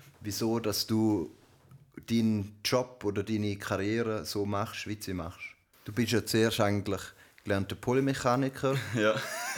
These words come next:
Speaker 1: Polymechaniker des Monats, nochmal für all
Speaker 2: Nein,
Speaker 1: die.
Speaker 2: des Jahres,
Speaker 1: Äh,
Speaker 2: wenn
Speaker 1: des
Speaker 2: des, des Jahres. Was
Speaker 1: Polymechaniker des Jahres.
Speaker 2: <laughs>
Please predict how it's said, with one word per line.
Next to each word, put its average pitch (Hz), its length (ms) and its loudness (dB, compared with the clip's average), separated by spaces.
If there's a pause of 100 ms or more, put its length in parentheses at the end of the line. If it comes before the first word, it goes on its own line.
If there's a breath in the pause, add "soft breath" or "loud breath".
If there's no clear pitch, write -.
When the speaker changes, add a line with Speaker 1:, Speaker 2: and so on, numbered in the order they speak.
Speaker 1:
Polymechaniker 113 760 4
des 95 200 -2
Monats, 143 480 2
nochmal 139 300 2
für - 220 -2
all 107 140 4
Speaker 2:
Nein, - 20 -2
Speaker 1:
die. 113 160 0 (160)
Speaker 2:
des - 100 -6
Jahres, - 340 -4
Speaker 1:
Äh, - 60 -4
Speaker 2:
wenn 117 200 4
Speaker 1:
des 107 160 0
Speaker 2:
des, 101 120 -2
des 214 240 0
Jahres. 101 380 2
Was 117 140 4
Speaker 1:
Polymechaniker 131 840 6
des 98 240 0
Jahres. 127 380 2
Speaker 2:
<laughs> 165 100 0